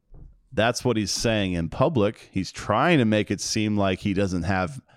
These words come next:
major disagreements with Mystery of the Ages. And yet at the very end of that same year, in private,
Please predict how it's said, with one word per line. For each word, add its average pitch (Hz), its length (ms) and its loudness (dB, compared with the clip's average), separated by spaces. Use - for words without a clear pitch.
major 113 640 6
disagreements 92 680 -2
with 90 160 -2
Mystery 92 340 -2
of 85 80 -4
the 80 140 0
Ages. 82 520 -4
And 113 180 4
yet 127 180 6
at 113 160 2
the 104 100 0
very 135 600 6
end 139 240 6
of 107 140 2
that 107 200 4
same 123 540 2
year, 127 460 0
in 113 200 4
private, 120 680 6